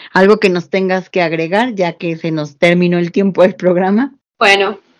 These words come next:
Speaker 2: la verdad es que ha sido, como siempre, muy agradable el tema de, con los chicos, que espero, eh,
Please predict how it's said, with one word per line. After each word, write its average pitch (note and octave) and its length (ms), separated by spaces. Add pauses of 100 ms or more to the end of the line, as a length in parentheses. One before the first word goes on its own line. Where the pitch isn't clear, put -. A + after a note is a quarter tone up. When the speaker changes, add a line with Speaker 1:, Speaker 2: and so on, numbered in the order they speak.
(180)
Speaker 2:
la A3+ 120
verdad A#3+ 320
es C4+ 180
que A3+ 200
ha A3 120
sido, G3+ 360
como F#3 220
siempre, F#3+ 500
muy F#3 160
agradable F3+ 680 (120)
el F3 300
tema F#3 440 (120)
de, E3+ 840 (120)
con F#3 160
los F3+ 120
chicos, G3 480 (160)
que E3+ 680
espero, F#3+ 640 (120)
eh, E3+ 340